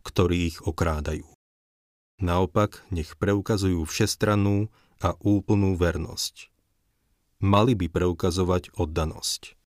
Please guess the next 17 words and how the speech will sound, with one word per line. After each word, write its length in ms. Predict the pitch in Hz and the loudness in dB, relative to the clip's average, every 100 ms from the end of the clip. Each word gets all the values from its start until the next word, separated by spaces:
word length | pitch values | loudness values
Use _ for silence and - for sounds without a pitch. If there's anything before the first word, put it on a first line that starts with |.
| _ _ _ _ _ _ _ _ _ _ _ - | _ _ _ _ _ _ _ _ _ _ _ -6
Aby 240 | 85 82 | -2 -2
v 80 | 78 - | -2 0
každom 480 | 107 98 113 113 | 2 2 4 2
ohľade 400 | - 101 107 104 104 | 2 2 2 2 2
boli 200 | 98 85 | 2 0
z 120 | - | -2
každej 400 | - 107 95 98 | 0 0 2 0
stránky 560 | - 92 90 92 - - | 0 0 0 0 -2 -2
ozdobou 520 | 98 85 98 85 78 - | -2 0 0 0 0 -2
učenia 600 | 90 - 95 95 90 90 _ - | -2 2 2 2 2 -2 _ -2
o 80 | |
našom 400 | 92 90 - 78 | 0 0 -2 -2
Spasiteľovi, 880 | - - 85 101 - 90 85 87 82 _ _ | -2 -2 0 0 0 0 0 -2 -6 _ _
Bohu. 440 | 95 80 76 73 - _ _ _ _ _ _ _ _ _ _ _ _ _ _ _ _ | -4 -2 -2 -6 -14 _ _ _ _ _ _ _ _ _ _ _ _ _ _ _ _
Grécky 480 | - 92 107 - 131 110 | -4 0 0 2 2 2
výraz 400 | 117 117 120 - | 4 4 2 0
pre 160 | 110 | -2